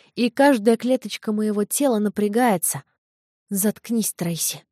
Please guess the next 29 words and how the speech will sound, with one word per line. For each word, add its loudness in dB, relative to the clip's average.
ему 2
не 4
смешно». -2
Матео 4
молча 0
смотрит 0
на 0
мою 0
подругу, 0
а 2
она 2
снова 0
отворачивается. -2
Взгляд 0
пронизывает 0
Трейси 0
насквозь, -2
и -4
хотя 2
он 2
направлен 0
не -2
на 0
меня, -2
я 0
всё -4
равно -2
его -4
чувствую. -8